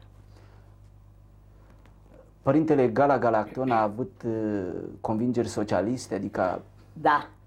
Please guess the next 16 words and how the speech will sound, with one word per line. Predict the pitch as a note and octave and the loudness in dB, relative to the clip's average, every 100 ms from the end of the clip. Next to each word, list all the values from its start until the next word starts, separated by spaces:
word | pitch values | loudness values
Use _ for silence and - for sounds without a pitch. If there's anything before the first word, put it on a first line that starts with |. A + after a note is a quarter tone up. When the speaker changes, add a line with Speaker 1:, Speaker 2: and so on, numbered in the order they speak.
| - - | -20 -4
Speaker 1:
că | |
a | E3 | 2
Speaker 2:
era | - | 4
Speaker 1:
fost | A3 A#3+ | 2 2
prieten | C#3+ C3+ A#2+ | 2 2 2
Speaker 2:
so-, | |
Speaker 1:
cu | A2+ | 2
Nede | B2+ G#2+ G#2 | 0 0 -2
Cocea? | C3+ D3 A2 F2 C#2 C#3 | -2 -2 0 0 -2 -2
Speaker 2:
Da, | D#3+ F#3 - - - - - - | 0 0 -2 -12 -20 -20 -20 -18
cu | - E3 | -8 -4
Nede | D#3+ E3 F#3 F3 D#3 | -2 0 0 2 0
Cocea, | F3+ A3 G3 F3 | 0 0 2 0
cu | E3 | 0
Demetrius, | D3+ D3 D#3 G3+ G3+ G3 G3 | -2 -2 2 0 0 -2 -2
uh, | - - - - - - - - - - - E3 D3+ | -6 -16 -20 -20 -20 -20 -20 -20 -20 -20 -16 -12 -12